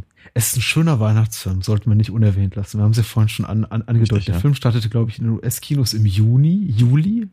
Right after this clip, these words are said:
Speaker 1: äh, wenn mich nicht alles
Speaker 2: Mhm.
Speaker 1: täuscht, wenn ich's richtig in Erinnerung habe. Auf jeden Fall im Sommer, in einem der
Speaker 2: Mhm.
Speaker 1: Sommermonate. Und, äh,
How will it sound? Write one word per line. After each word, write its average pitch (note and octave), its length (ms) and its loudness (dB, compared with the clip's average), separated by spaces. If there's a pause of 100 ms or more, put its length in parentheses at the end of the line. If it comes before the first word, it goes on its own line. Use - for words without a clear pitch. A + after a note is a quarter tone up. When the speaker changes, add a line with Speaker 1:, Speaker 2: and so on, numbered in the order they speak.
(120)
Speaker 1:
äh, A2+ 180 -8
wenn B2+ 140 -4
mich C3+ 140 -4
nicht C#3 140 -8
alles G#2 240 -6
Speaker 2:
Mhm. - 40 -14
Speaker 1:
täuscht, D3 280 -6
wenn - 60 -6
ich's A#2+ 140 -10
richtig - 160 -12
in B2+ 60 -6
Erinnerung B2 280 -4
habe. B2+ 160 -2
Auf G2 120 -4
jeden B2+ 220 2
Fall A#2+ 200 0
im A#2 140 2
Sommer, B2 400 0 (100)
in - 80 -12
einem A2 160 -2
der A2 100 0
Speaker 2:
Mhm. G#2+ 40 0
Speaker 1:
Sommermonate. B2 640 0 (840)
Und, B2+ 260 0
äh, G2 520 -2